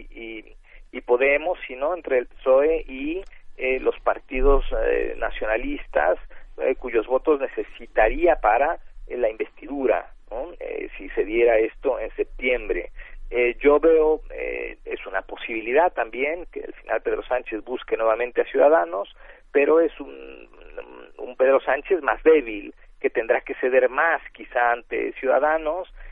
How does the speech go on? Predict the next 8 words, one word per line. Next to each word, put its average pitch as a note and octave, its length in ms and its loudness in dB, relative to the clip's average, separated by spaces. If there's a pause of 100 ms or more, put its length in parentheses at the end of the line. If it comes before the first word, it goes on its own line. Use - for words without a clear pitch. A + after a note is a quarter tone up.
(160)
y, D#3+ 400 -4
eh, A2+ 720 -2 (340)
y A2+ 140 -16
quizá - 300 -6
ante B2 180 -2
el C#3+ 140 0
Partido - 360 -6
Popular. - 500 4